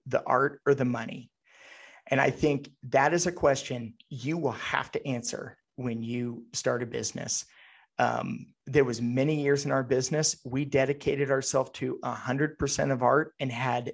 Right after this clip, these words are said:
no money. And that's very real. Learning how to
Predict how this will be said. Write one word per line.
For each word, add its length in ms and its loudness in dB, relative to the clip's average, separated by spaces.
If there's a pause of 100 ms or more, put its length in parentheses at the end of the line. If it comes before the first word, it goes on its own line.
(120)
no 260 0
money. 460 -4 (220)
And 140 2
that's 420 -2 (180)
very 480 4
real. 480 -2 (580)
Learning 520 4
how 220 2
to 260 -4